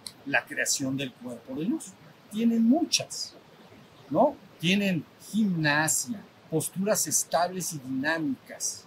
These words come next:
Postura estable es una sana. Esta, así me quedo quieto, son asanas en la India. Postura, estáticas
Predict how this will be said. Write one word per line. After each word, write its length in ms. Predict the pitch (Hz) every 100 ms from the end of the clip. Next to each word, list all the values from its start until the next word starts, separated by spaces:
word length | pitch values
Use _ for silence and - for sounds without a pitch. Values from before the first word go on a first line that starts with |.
| -
Postura 300 | 143 180 202
estable 320 | 180 180 180
es 100 | 160
una 180 | 175 170
sana. 480 | - - 196 160 117 - - - -
Esta, 320 | 190 - - 165
así 320 | 175 - 185
me 140 | 156
quedo 200 | 175 165
quieto, 360 | - 190 214 330 - - - - -
son 240 | - 151
asanas 560 | 143 - 226 190 123 -
en 140 | 123
la 120 | 123
India. 380 | 156 220 160 120 - - - -
Postura, 520 | - 147 - 233 202 - - - - - - - -
estáticas 720 | - - 165 160 165 311 -